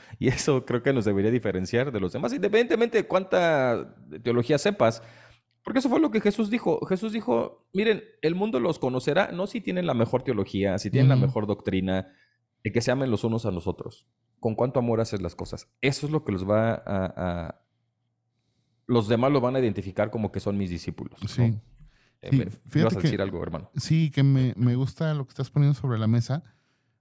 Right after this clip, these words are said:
Speaker 2: porque no lo estás llevando al extremo de, de decir,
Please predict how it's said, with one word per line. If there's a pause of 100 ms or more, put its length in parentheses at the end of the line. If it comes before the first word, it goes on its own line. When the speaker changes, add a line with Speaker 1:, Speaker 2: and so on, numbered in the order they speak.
(240)
Speaker 2:
porque
no
lo
estás
llevando
al
extremo
de,
de
decir,